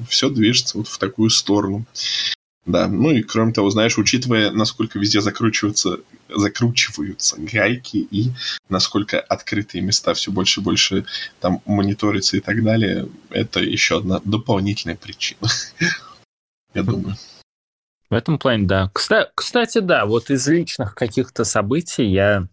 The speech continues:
Speaker 2: вступил в Вастрик-клуб, где-то там, ти-,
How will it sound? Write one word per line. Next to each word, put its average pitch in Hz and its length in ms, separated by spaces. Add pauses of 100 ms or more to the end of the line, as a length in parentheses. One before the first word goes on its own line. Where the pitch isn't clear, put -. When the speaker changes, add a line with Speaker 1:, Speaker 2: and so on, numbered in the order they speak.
(1000)
Speaker 2:
вступил 117 460
в 101 80
Вастрик-клуб, 113 880 (400)
где-то 104 380
там, 104 340 (640)
ти-, 131 240